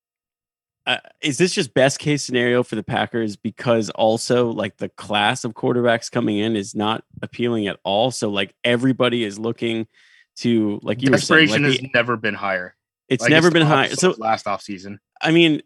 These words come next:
Speaker 1: Aaron could be a dick or whatever, but, like, you gifted us, like, the perfect possible timing of this all for us to kinda close the book on Jordan Love right now, because if there is gonna be any value there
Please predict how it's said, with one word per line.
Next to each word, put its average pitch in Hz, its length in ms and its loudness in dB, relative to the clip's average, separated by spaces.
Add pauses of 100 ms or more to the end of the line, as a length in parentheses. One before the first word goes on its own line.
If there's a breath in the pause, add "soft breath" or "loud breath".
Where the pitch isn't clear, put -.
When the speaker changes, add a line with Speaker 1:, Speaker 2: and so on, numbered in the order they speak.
Speaker 1:
Aaron 175 220 2
could 156 140 -8
be 143 140 -2
a 120 40 -2
dick 127 420 -4
or 123 60 0
whatever, 107 360 2
but, 90 120 -8
like, 101 200 -8
you 120 280 -6
gifted 139 360 0
us, 101 240 -2
like, 110 180 -4
the 113 80 -4
perfect - 680 -2
possible 120 480 -4
timing 117 520 0
of 92 140 -6
this 95 180 -6
all 104 420 -2
for 123 160 -2
us 113 220 2
to - 80 -10
kinda 104 240 -6
close 117 320 -2
the 101 80 -4
book 110 240 -4
on 98 160 -8
Jordan 101 260 -6
Love 101 220 -6
right 98 160 -4
now, 101 180 -4
because 98 320 -10
if 113 120 -10
there 113 140 -6
is 170 280 2
gonna 120 180 0
be 101 140 -4
any 101 140 -6
value 98 360 -4
there 95 340 -6